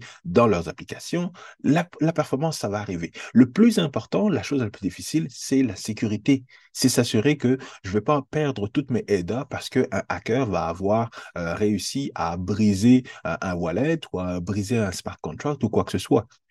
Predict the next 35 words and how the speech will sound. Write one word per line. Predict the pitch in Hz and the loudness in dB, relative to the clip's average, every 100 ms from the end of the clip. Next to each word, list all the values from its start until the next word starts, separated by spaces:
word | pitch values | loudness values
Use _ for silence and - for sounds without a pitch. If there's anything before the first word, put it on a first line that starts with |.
| _ - | _ -8
Donc, | 117 165 143 - - | 2 2 2 -6 -12
c'est | - | -4
ça | - | 0
que, | 208 135 - | 2 2 0
c'est | - 120 | -6 -4
ça | 180 | 2
que | 120 | 2
j'ai | 101 104 | 2 -2
trouvé | - 101 127 127 | -2 2 2 4
le | 117 113 | 2 2
plus | - | 0
drôle, | 90 98 156 160 | -4 2 4 4
mais | 110 123 | 2 -2
c'est | - 104 | -2 -6
ça | - | -4
que, | 170 110 | -4 -2
justement, | 95 101 101 113 | -4 -6 -4 -2
la | 117 95 | -2 -4
communauté | - 98 98 98 123 | -2 -2 -2 -4 -4
ne | 104 | -4
comprend | - 92 85 - | -6 -10 -10 -8
pas. | 139 151 | -6 -6
Pourquoi ? | - 151 - 139 151 | -6 -4 4 4 4
Parce | - - | -4 -8
qu'encore | 90 87 85 | -6 -4 -6
une | 87 | -4
fois, | 120 127 - - - | 0 0 -2 -16 0
la | 101 | 2
communauté | 110 117 113 104 143 151 - - | 4 6 6 8 6 6 2 -4
n'a | 87 | -2
pas | - 117 | 4 4
regardé | 104 95 101 117 123 120 - | 6 4 4 6 6 4 -6
le | - | -6
côté | - 85 - - - | -2 -2 -2 -4 0
technique, | - - 170 302 - | 0 2 0 0 -4